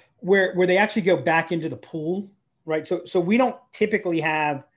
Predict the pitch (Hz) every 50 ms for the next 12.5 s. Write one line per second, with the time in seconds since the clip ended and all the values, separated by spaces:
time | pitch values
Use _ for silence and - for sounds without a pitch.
0 | _ _ _ _ _ _ 190 214 214 220 214 208 208 220 220 214 196 180 214 269
1 | 277 285 240 - - 208 202 196 185 156 123 - - 160 160 147 147 170 180 202
2 | - - - _ _ _ _ _ _ _ _ _ _ _ _ _ _ - 160 151
3 | 151 147 139 139 139 - - _ _ _ _ _ _ _ - 175 - - 180 156
4 | 147 - - 156 156 151 - 165 151 151 147 143 151 147 - 156 131 120 151 -
5 | 160 143 123 123 151 143 156 147 143 147 143 143 - 156 135 135 - - 160 147
6 | 143 135 139 143 170 - 165 165 143 135 - - 147 131 135 120 143 135 135 131
7 | - - 147 - - 160 170 156 147 139 120 135 151 143 135 143 135 127 123 120
8 | - _ _ _ _ _ _ - 160 - - 160 151 156 147 147 - 160 147 139
9 | 139 139 - 143 135 135 135 120 - 135 135 135 127 135 123 120 139 131 143 143
10 | 135 127 127 135 - - _ _ _ - 147 156 147 143 175 170 170 160 151 156
11 | 156 - - 165 160 - - 156 151 151 175 180 175 - - 165 156 156 151 151
12 | 139 147 147 147 151 151 147 147 147